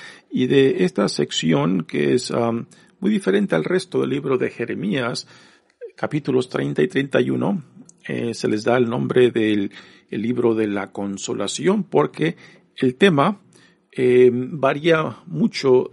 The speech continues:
del resto del libro de Jeremías, el cual, pues, eh, tiene unas profecías muy fuertes, ah, en torno a Israel.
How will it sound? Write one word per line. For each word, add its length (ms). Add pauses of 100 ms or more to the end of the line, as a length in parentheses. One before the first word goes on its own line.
del 320
resto 920
del 260
libro 560
de 500 (440)
Jeremías, 680 (280)
el 140
cual, 340 (320)
pues, 300
eh, 360
tiene 200
unas 180
profecías 800
muy 220
fuertes, 1000
ah, 340
en 220
torno 580
a 200
Israel. 640